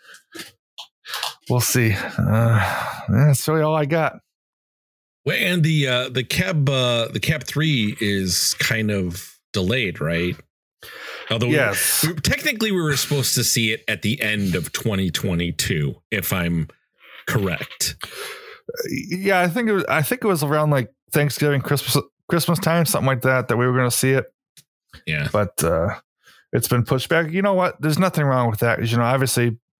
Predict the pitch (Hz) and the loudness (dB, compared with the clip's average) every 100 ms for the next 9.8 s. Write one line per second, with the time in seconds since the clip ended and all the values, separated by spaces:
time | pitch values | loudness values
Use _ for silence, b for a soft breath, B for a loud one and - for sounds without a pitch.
0 | - 113 113 110 120 - 123 120 117 113 | -4 0 0 2 0 0 0 2 4 4
1 | 110 - - 113 131 120 117 117 117 - | 2 -2 -2 2 4 4 4 4 2 0
2 | 107 107 B B B B B - 113 - | 2 0 B B B B B -2 -2 0
3 | 135 120 117 156 151 156 143 127 117 - | 2 2 2 2 2 2 2 2 0 -6
4 | _ _ 170 165 165 139 - 131 139 139 | _ _ 0 2 2 2 0 0 2 2
5 | 127 - - b b b b _ _ _ | -2 -8 -12 b b b b _ _ _
6 | _ 127 123 110 107 82 _ - - 139 | _ -2 2 2 0 -4 _ -8 -2 0
7 | 135 127 127 139 117 - 123 135 127 110 | 0 2 0 0 0 -2 0 2 0 0
8 | 117 110 113 120 123 120 107 117 110 - | 0 0 0 2 2 0 0 0 0 2
9 | 131 123 - - 117 117 104 | 0 0 -2 2 2 4 2